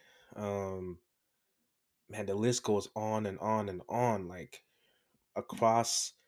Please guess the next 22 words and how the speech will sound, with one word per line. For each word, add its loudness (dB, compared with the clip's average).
the -4
whole -2
landscape. 0
We -6
had -2
the -4
women's 0
panels, -6
and -6
you -6
have -6
these -10
boss 2
ladies -2
out -6
there -4
talking -8
about -6
all 4
the -4
real 2
estate, 2